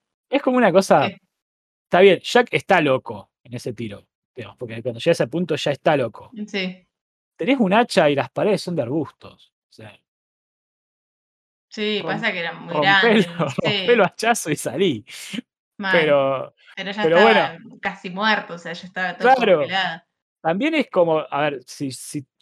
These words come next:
Speaker 1: si yo retomo mi teoría de que el, el laberinto y todo el hotel es la mente de Jack, lo que Danny hace es como que ya conocía la mente de su padre y le ganan como en su propio terreno.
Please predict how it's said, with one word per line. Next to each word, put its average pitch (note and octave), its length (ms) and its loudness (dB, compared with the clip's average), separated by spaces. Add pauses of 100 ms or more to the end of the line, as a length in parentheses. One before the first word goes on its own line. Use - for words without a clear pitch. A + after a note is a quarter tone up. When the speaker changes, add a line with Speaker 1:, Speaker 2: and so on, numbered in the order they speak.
(140)
Speaker 1:
si - 440 -10
yo A#3 180 4
retomo G#3+ 560 2
mi E3+ 160 -4
teoría E3+ 440 4
de D3 200 2
que C#3 160 -4
el, C#3 200 -8
el C3+ 180 -6
laberinto D3+ 760 -2
y C3+ 100 -4
todo F3 220 8
el E3+ 120 8
hotel E3+ 320 6
es D#3+ 140 6
la C3 160 0
mente E3+ 340 0
de B2+ 120 0
Jack, F#3 340 2 (400)
lo C#3+ 140 -2
que C3+ 160 -2
Danny F#3 280 4
hace F3 360 6
es - 60 -2
como D3+ 240 2
que B2+ 120 -6
ya E3+ 180 2
conocía E3 500 2
la C3+ 120 4
mente D#3+ 280 -2
de C3+ 80 -2
su B2 200 -10
padre F3 360 4
y C3 80 -2
le B2 260 -4
ganan E3+ 300 4
como C3+ 160 -2
en C3+ 40 -8
su C3 140 -8
propio D#3 260 0
terreno. A#2+ 560 -2